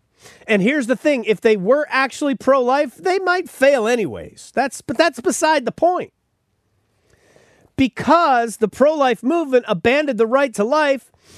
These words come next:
no one takes any of your efforts to make sure that only some babies are killed. No one takes that seriously. When you stand up and say, "I have pro-life legislation,"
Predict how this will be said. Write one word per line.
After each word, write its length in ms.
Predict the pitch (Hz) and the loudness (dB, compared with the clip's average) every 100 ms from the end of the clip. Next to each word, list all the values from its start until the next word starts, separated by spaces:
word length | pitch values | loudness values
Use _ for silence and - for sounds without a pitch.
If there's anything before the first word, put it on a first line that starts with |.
| - - | -18 -4
no 280 | 160 302 370 | 2 2 2
one 200 | 381 320 | 0 0
takes 380 | 262 285 - - | 0 0 -2 0
any 220 | 302 339 | 0 2
of 160 | 302 | -2
your 140 | 269 254 | -2 -2
efforts 720 | 254 262 226 208 - - - _ _ _ _ - | -2 0 2 0 0 -16 -18 _ _ _ _ -4
to 100 | 220 | 0
make 280 | 233 247 | 0 0
sure 400 | - - - 269 | -4 -8 -2 -2
that 140 | 233 208 | 0 0
only 320 | 214 233 233 202 | 2 2 2 -2
some 560 | - - 254 262 247 | -6 -2 0 0 -2
babies 500 | 170 226 226 202 175 | 0 2 2 -2 -2
are 120 | 170 | -4
killed. 460 | 151 - 185 175 170 _ - | -4 -2 -2 -2 -6 _ -4
No 140 | 226 | 0
one 120 | 262 240 | 0 0
takes 220 | 233 214 | -2 -2
that 180 | 233 220 | -6 -6
seriously. 560 | 285 277 196 - 80 _ _ _ _ _ _ _ _ | -8 -6 -8 -12 -20 _ _ _ _ _ _ _ _
When 120 | - 247 | -2 0
you 100 | 247 | -2
stand 340 | - 302 294 | 2 2 2
up 100 | 285 | 0
and 100 | 247 | -4
say, 140 | - 247 | 0 2
"I 180 | 294 | 2
have 220 | 262 254 - | 0 -2 2
pro-life 460 | 262 262 254 254 | 2 2 0 -2
legislation," 880 | 269 262 208 - 269 294 - 202 233 | 0 -2 -2 -2 0 0 -2 -6 -6